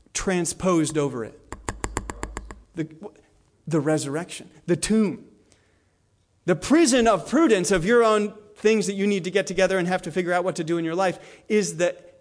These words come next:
tomb that Jesus burst from. He's the one, he is our prudence, we could say. And when we look up at the resurrection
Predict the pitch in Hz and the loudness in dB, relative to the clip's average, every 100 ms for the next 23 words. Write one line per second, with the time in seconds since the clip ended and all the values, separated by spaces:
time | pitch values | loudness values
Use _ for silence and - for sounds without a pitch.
0 | _ - - 320 311 233 156 151 156 - | _ -2 4 6 6 4 2 -2 -10 -4
1 | 185 165 208 170 165 139 135 240 247 247 | -4 0 -2 -2 -4 -6 -6 2 2 2
2 | - - - 185 175 139 117 _ _ _ | -4 -8 -10 -6 -6 -6 -10 _ _ _
3 | _ _ - 277 285 262 185 202 185 180 | _ _ 2 4 4 0 2 2 2 -4
4 | 151 277 277 277 226 208 156 - 185 190 | -2 2 2 4 2 2 0 -4 -2 0
5 | 175 156 - - 220 175 139 - - 147 | -2 -4 -6 -4 -2 -2 -6 -10 -10 -10
6 | 151 127 - 131 104 - - - - _ | -10 -12 -10 -10 -12 -16 -20 -20 -20 _
7 | - 185 180 170 151 202 208 180 170 151 | 0 4 4 4 2 2 2 0 0 0
8 | 151 147 139 220 262 - 123 - | 0 0 0 0 0 -4 -8 -12